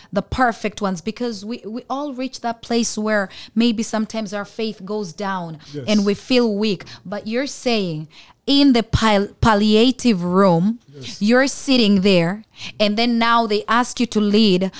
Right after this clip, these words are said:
Speaker 1: um, the Holy Communion, um, the breaking of bread and drinking of the blood of Jesus, and you still went ahead and did this.
Speaker 2: Yes.
Speaker 1: What gave you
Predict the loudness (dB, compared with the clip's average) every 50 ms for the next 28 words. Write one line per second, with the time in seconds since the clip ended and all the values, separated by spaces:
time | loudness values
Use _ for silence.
0 | -18 -10 -2 2 2 4 4 4 2 0 0 -2 0 0 2 2 2 2 0 0
1 | 2 2 2 2 2 2 2 2 2 2 0 0 0 0 0 2 0 0 -2 -2
2 | -2 -4 -6 -6 -4 -2 0 0 0 0 0 -2 -2 -2 -2 -2 0 0 0 0
3 | 0 -2 -4 -2 -4 -4 -2 -2 -4 -4 -4 -6 -4 -2 -2 -2 -2 -2 -4 -4
4 | -6 -8 -8 -8 -10 -10 -10 -10 -8 -8 -8 -10 -10 -6 -6 -4 -4 -4 -6 -8
5 | -8 -8 -6 -4 -4 -4 -4 -4 -4 -6 -6 -8 -8 -12 -16 -18 -18 -20 -20 -14
6 | -12 -12 -10 -10 -10 -8 -6 -6 -6 -6 -8 -10 -6 -4 -2 -2 -2 -2 -4 -4
7 | -6 -4 -4 -2 -2 -4 -6 -8